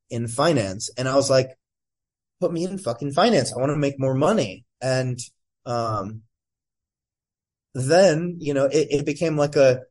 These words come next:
you know, and I learned later in life, like, I get why ever, all of my management and leadership and the owners of the business did what they did is because, dude, you don't wanna fucking promote your top sales rep.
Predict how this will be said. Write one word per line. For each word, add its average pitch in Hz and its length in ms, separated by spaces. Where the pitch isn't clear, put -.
you 156 80
know, - 80
and 170 120
I 160 80
learned 202 340
later 180 240
in 143 180
life, 170 340
like, - 400
I 156 80
get 165 340
why 151 360
ever, 143 260
all 143 240
of 147 100
my 143 140
management 143 540
and 127 140
leadership 139 540
and 113 240
the 110 80
owners 139 300
of 123 40
the 123 60
business 131 400
did 123 220
what 147 160
they 110 100
did 139 320
is 151 120
because, 151 280
dude, 175 260
you 151 80
don't 277 160
wanna 117 280
fucking 123 300
promote 113 320
your 107 160
top 113 280
sales 107 680
rep. 127 300